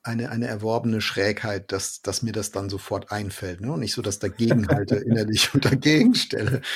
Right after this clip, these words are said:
Speaker 1: Weil so ist das ja im Hebräerbrief gar nicht gemeint, jetzt gegen ein, ein, äh, wie hat Benedikt gesagt, stabili locis? Äh,
Speaker 2: Ja.
Speaker 1: d-, das muss ich ja überhaupt nicht ausschließen. Also es
Speaker 2: Nein.
Speaker 1: ist ja ein, ein inneres Pilgern und nicht unbedingt eine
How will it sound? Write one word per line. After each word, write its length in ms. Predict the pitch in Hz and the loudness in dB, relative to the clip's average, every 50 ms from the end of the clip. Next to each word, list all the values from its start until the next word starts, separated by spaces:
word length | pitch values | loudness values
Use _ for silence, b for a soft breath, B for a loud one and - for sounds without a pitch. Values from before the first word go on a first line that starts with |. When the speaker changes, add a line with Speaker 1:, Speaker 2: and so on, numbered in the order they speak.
| B B B B | B B B B
Speaker 1:
Weil 160 | 127 120 123 | 4 6 6
so 220 | 120 143 147 151 | 6 6 6 6
ist 140 | 147 139 - | 6 4 4
das 140 | 135 131 - | 2 2 4
ja 120 | 147 127 | 4 4
im 100 | 120 120 | 2 2
Hebräerbrief 640 | 117 117 110 123 120 120 120 120 113 117 113 110 - | 0 -2 -2 -2 2 2 2 2 2 0 -4 -4 -4
gar 160 | - 113 110 | -4 -2 -2
nicht 180 | 117 117 104 - | -2 -4 -4 -6
gemeint, 440 | 107 101 117 143 180 175 135 117 - | -6 -2 2 2 4 4 2 2 -2
jetzt 220 | 113 107 - - | -4 -6 -6 -6
gegen 280 | - 110 107 110 110 107 | -6 -4 -4 -4 -4 -6
ein, 280 | 107 104 104 104 107 | -6 -8 -8 -8 -8
ein, 360 | 101 101 101 98 98 101 104 - | -10 -10 -10 -10 -12 -12 -12 -12
äh, 240 | 98 98 98 95 95 - _ _ _ _ _ _ _ | -12 -12 -12 -12 -14 -16 _ _ _ _ _ _ _
wie 220 | 123 123 120 131 | -6 0 2 2
hat 120 | 127 - - | 2 2 2
Benedikt 360 | 120 123 127 120 131 135 - | 0 2 2 2 0 0 0
gesagt, 380 | 127 117 131 147 151 147 - | 0 2 2 0 0 -2 -4
stabili 480 | - - - - 101 101 113 113 113 113 | -8 -6 -4 -2 -4 -4 -4 -6 -6 -4
locis? 580 | 110 117 123 131 - 165 175 175 - - - - _ - | -4 -4 -4 -4 -4 -6 -6 -4 -6 -8 -8 -10 _ -4
Äh, 380 | 107 107 107 110 110 107 104 107 _ _ _ _ B B B | -2 -2 0 0 0 -2 -2 -4 _ _ _ _ B B B
Speaker 2:
Ja. 120 | B 131 B B B B B B _ _ - | B -8 B B B B B B _ _ -20
Speaker 1:
d-, 260 | 131 101 - 131 131 - | -16 -12 -10 -10 -6 -2
das 200 | - 131 - - | -2 -2 2 2
muss 220 | 143 165 160 - | 2 2 2 0
ich 100 | 170 - | 0 2
ja 100 | 151 139 | 2 2
überhaupt 420 | 139 131 135 123 117 147 147 - - | 2 2 0 0 0 -2 -6 -2 -2
nicht 220 | 120 113 - - | -2 -2 0 0
ausschließen. 800 | 123 143 147 143 - - - 90 87 85 - - - - - _ | 2 2 2 2 0 0 0 -2 -4 -4 -4 -6 -8 -8 -16 _
Also 320 | - 98 101 98 101 101 - | -8 -6 -6 -4 -4 -4 -2
es 180 | 98 95 - | -2 -4 -4
Speaker 2:
Nein. 20 | - | -4
Speaker 1:
ist 140 | - - | -6 -6
ja 140 | - 113 - | -6 -4 -4
ein, 200 | - 104 101 101 | -4 -4 -6 -6
ein 160 | - 104 101 | -6 -6 -6
inneres 400 | - 131 127 135 117 101 92 - | -2 0 2 2 2 0 -2 -6
Pilgern 440 | - - 98 95 92 92 107 110 113 | -8 -6 -6 -6 -4 -4 -4 -6 -6
und 120 | - 98 98 | -6 -8 -8
nicht 180 | 104 107 127 | -8 -8 -8
unbedingt 400 | - 107 101 101 107 107 107 104 | -8 -8 -8 -6 -4 -4 -6 -6
eine 360 | - 101 101 98 101 98 98 | -6 -8 -6 -4 -4 -6 -6